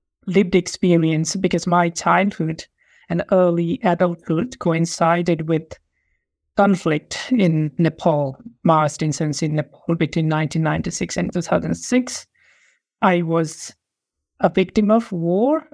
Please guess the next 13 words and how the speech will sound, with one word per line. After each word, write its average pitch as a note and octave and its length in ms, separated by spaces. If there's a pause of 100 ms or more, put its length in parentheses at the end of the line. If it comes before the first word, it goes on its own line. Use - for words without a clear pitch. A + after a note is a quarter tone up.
and G#3 120
then G3+ 100
I F#3 120
wanted G3 380
to G3 100
write E3+ 340
about F#3 400
it. - 320 (140)
Particularly, F3 460
I D#3+ 100
was D#3+ 200
fascinated D#3+ 640
by, D3+ 540